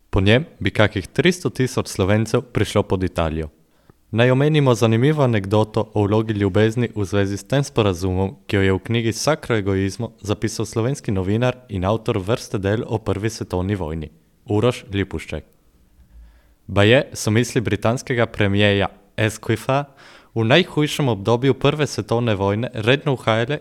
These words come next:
k petintrideset let mlajši ljubici. Napisal je okrog šeststo petdeset pisem, večkrat tudi med sejami vlade,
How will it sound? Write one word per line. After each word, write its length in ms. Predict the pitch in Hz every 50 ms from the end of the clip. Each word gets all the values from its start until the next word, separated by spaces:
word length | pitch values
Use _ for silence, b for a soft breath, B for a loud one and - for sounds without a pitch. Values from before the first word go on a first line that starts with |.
| - _
k 100 | - - _ -
petintrideset 920 | - 156 160 - 156 117 - - 131 117 123 147 143 - - 117 - -
let 220 | 107 117 113 - -
mlajši 400 | 104 98 104 107 107 - - 120
ljubici. 540 | 104 101 98 85 76 80 80 - - 82 78 - b b b b b b b b b b _
Napisal 480 | 101 101 - - 135 135 - 160 143 - -
je 160 | 120 113 110
okrog 340 | 107 107 - 127 127 - -
šeststo 340 | - - 151 151 - - 117
petdeset 440 | - - 120 110 107 - - 107 - -
pisem, 340 | - 92 82 - - 85 78 - _ -
večkrat 600 | 98 90 107 127 - - - 139 143 139 - - - _ _ _
tudi 220 | - 113 110 117
med 220 | 107 104 107 104 -
sejami 420 | - - 107 107 113 110 107 98
vlade, 420 | 87 85 90 87 90 85 82 80